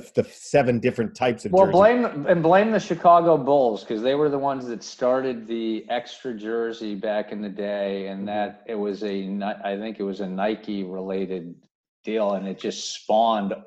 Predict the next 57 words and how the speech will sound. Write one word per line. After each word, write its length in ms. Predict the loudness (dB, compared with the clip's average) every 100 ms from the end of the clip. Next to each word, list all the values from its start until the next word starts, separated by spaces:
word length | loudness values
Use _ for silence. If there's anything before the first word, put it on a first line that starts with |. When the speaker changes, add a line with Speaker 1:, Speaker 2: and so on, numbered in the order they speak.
| 0
Speaker 2:
all 360 | 4 8 8
of 120 | 6 4
these 240 | 0 2
extra, 300 | 2 2 -2
'cause 180 | 2 4
it's 120 | 6
all 200 | 8 10
about 220 | 8 6
merchandise. 760 | 6 4 2 -2 -2 -6 -14 -6
Speaker 3:
But 120 | 0
I, 120 | 2 4
I'm 180 | 2
not, 160 | 2 2
I'm 120 | 0
not 200 | -2 -2
necessarily 800 | -2 -4 -6 -2 0 4 4 2
against 520 | 0 -4 -6 -10 -14
making 420 | -10 -8 -6 -8
a 40 | -10
new 180 | -8 -8
jersey 480 | -4 -2 -2 -6
every 220 | -8 -6 -6
year, 260 | -2 0
Speaker 2:
Yeah. 120 | 2 2
Speaker 3:
even 80 |
a 80 | 0
third 320 | 0 0 0
jersey. 400 | 0 0 0 -2
I 100 | -2
just 220 | 0 0 0
like 160 | -2
it 80 | 0
to 80 | -2
be 80 | -2
something 340 | -2 -4 -6
that's 220 | -8 -10
recognizable. 1080 | -4 -4 -4 -10 -6 -4 -2 -4 -10 -14 -8
I 60 | -4
mean, 160 | 0 4
Speaker 2:
Right. 280 | 4 4 2
Speaker 3:
Italy 340 | 6 8 10 10
rolled 260 | 8 8
out 160 | 6 4
a 60 | 2
third 340 | 0 0 0
jersey 640 | 0 0 -2 -6 -6 -8 -6
last 480 | -2 0 0 -2 -4
year 200 | 0 0
that 140 | -2
was 140 | -10 -12
green, 580 | -6 -2 0 -2 -6
which 160 | -10 2
they 80 | 2
don't 160 | 2
really 240 | 0 0 2
wear, 380 | 2 4 2 2
but 180 | -4